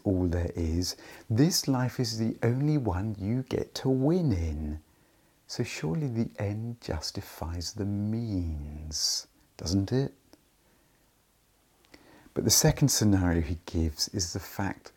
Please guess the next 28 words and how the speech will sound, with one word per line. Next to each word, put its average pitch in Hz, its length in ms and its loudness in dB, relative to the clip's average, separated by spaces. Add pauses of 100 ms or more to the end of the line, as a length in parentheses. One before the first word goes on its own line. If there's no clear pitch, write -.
(360)
that - 180 -6
the 110 80 -6
hard 139 680 2
times 82 680 0
just 123 460 -4
seem 92 480 0
to 85 140 -6
drag 80 520 -4 (160)
on 101 580 0 (280)
and 87 340 0 (160)
on. 78 680 -4 (400)
Verse 85 340 0
eight, - 400 -12 (1400)
"Better 135 340 4 (100)
is 104 160 0
the 95 160 2 (100)
end 107 300 4
of 92 100 0
a 92 60 2
thing 90 400 2
than 82 100 2
its - 160 -2
beginning, 80 800 -4 (560)
and 95 180 4
the 92 80 6
patient - 640 -2
in 90 160 -2
spirit 113 840 2